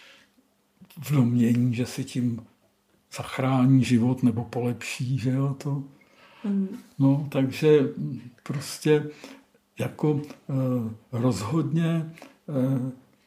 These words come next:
Speaker 1: v-, život nemá žádný hotový odpovědi, ty si každej musí hledat. Ostatně proto se o křesťanství v Novém zákoně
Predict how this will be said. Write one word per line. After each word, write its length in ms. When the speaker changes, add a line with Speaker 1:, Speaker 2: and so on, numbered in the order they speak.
Speaker 1:
v-, 240
život 600
nemá 640
žádný 580
hotový 480
odpovědi, 640
ty 140
si 160
každej 420
musí 380
hledat. 560
Ostatně 640
proto 340
se 380
o 300
křesťanství 1500
v 220
Novém 380
zákoně 880